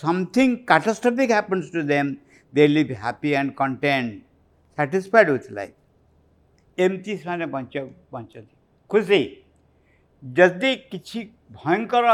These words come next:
କିଛି ଦୁର୍ଘଟଣା ଜୀବନରେ ନ ଘଟେ, ସେମାନେ ଏଇଭଳି ଟାଇପ୍ ଅଫ୍ ଜୀବନରେ ଖୁସି ରହନ୍ତି। କୋଉଭଳି ଟାଇପ୍ ଅଫ୍ ଜୀବନ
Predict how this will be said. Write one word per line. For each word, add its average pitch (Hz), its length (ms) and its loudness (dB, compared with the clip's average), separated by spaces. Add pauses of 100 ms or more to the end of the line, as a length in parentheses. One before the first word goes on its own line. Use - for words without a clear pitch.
(140)
କିଛି 185 240 -10 (280)
ଦୁର୍ଘଟଣା 160 480 -4 (120)
ଜୀବନରେ 156 360 -2
ନ 139 100 -4 (140)
ଘଟେ, 127 300 -6 (720)
ସେମାନେ 196 220 0 (140)
ଏଇଭଳି 185 260 6 (200)
ଟାଇପ୍ 160 240 2
ଅଫ୍ 151 180 -8
ଜୀବନରେ 135 340 -8 (300)
ଖୁସି 113 220 -20 (100)
ରହନ୍ତି। 101 240 -18 (1500)
କୋଉଭଳି 156 340 0
ଟାଇପ୍ 160 240 2
ଅଫ୍ 156 180 -4
ଜୀବନ 160 220 0